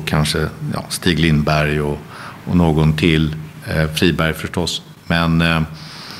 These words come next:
det var en bra tid i, i, i svensk formgivning.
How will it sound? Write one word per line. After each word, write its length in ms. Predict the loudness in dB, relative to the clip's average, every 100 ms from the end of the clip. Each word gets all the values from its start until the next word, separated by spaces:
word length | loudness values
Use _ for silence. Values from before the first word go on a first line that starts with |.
| -10 -10 -12 0
det 80 | 4
var 120 | 4
en 200 | 4 4
bra 220 | 4 4
tid 360 | 2 2 2 4
i, 320 | 4 6 2 2
i, 280 | 4 4 2
i 40 |
svensk 360 | 2 2 2 0
formgivning. 640 | 2 4 6 6 4 0